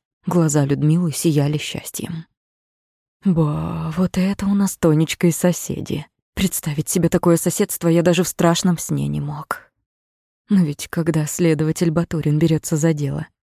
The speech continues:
посёлок может спать спокойно, верно же? Теперь нас точно никто не сможет ограбить».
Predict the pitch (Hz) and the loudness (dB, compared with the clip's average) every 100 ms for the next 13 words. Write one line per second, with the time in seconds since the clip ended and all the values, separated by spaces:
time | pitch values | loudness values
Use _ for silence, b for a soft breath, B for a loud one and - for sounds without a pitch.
0 | - 156 - 143 143 160 147 160 - 160 | -10 -8 -4 -4 -2 0 0 0 -2 -4
1 | - 165 - 208 202 151 - _ - 190 | -4 -6 -4 -4 -2 -4 -8 _ -2 0
2 | 185 214 175 156 143 - _ _ _ _ | 0 -2 -2 -2 -6 -10 _ _ _ _
3 | _ - - - 240 254 240 240 - 214 | _ -14 -12 -8 -8 -4 -4 -6 -6 -4
4 | 208 - 233 233 233 - 180 202 - 151 | -4 -2 0 2 0 2 2 2 0 -2
5 | 151 175 180 151 143 - - | 0 -2 -4 -4 -6 -8 -10